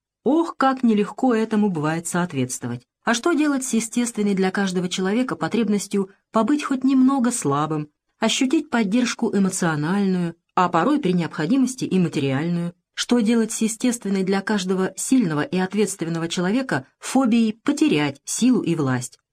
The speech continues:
устать, заболеть или быть уволенным с престижной работы? И, наконец, что делать с необходимостью хотя бы иногда побыть совершенно безответственным, отдохнуть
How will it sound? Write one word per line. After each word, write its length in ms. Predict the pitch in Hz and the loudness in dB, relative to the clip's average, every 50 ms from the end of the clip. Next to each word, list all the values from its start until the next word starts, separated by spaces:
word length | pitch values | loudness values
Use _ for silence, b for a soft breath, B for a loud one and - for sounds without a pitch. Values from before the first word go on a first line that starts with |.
| _ _ - | _ _ -4
устать, 560 | 285 294 - - - 131 131 135 151 147 - _ _ - | -2 -2 -2 -2 -2 0 0 0 -2 -4 -10 _ _ -6
заболеть 640 | 147 160 190 175 156 143 131 131 139 165 170 - _ _ _ | -2 0 0 2 2 0 0 0 0 -2 -4 -8 _ _ _
или 180 | - 320 320 302 | 2 4 4 4
быть 240 | 240 262 277 262 - - | 4 4 2 0 0 0
уволенным 600 | 247 240 214 170 170 196 214 214 202 202 202 196 | 2 2 4 4 4 4 4 4 2 2 2 0
с 80 | - | -2
престижной 480 | - 175 165 160 - 180 190 180 180 165 | -2 -2 -2 -2 -2 -2 0 0 0 0
работы? 520 | 139 135 127 117 131 139 143 - 165 151 _ _ _ _ _ _ _ _ _ - | 0 -2 -2 -2 -2 -2 -4 -4 -10 -16 _ _ _ _ _ _ _ _ _ 0
И, 100 | - 185 | 2 2
наконец, 500 | 185 190 - 185 180 190 190 190 190 - _ _ _ _ | 2 2 2 2 2 2 2 0 -2 -6 _ _ _ _
что 300 | - - - - 226 220 | -10 -4 0 2 2 2
делать 300 | 202 208 220 208 208 208 | 4 2 2 2 0 0
с 100 | - - | -2 -2
необходимостью 840 | 208 196 190 - - 208 202 202 247 233 190 156 - - 151 131 - B B B B | -2 -2 -2 -2 -2 -2 0 2 2 2 0 0 -4 -6 -6 -6 -6 B B B B
хотя 300 | - 220 214 220 277 254 | -4 -2 0 0 2 2
бы 160 | 226 262 254 | 2 4 4
иногда 460 | 247 254 254 247 226 196 214 190 151 | 4 4 2 2 2 0 0 -2 -2
побыть 400 | - - 165 165 175 226 226 226 | -2 -2 -2 0 0 0 -2 -2
совершенно 600 | - - 202 208 208 - - 359 359 320 294 277 | -2 -2 -2 -2 -2 -2 -2 -2 0 0 2 2
безответственным, 960 | 208 220 202 175 165 165 - 131 131 127 127 - - 131 131 127 123 117 120 _ _ _ _ _ - | 2 0 0 -2 -2 -4 -2 -2 -2 -2 -4 -6 -6 -4 -4 -4 -4 -4 -6 _ _ _ _ _ -4
отдохнуть 640 | - 220 202 208 254 254 254 - 254 233 202 151 131 | -2 -2 0 0 0 0 0 2 2 2 2 2 -2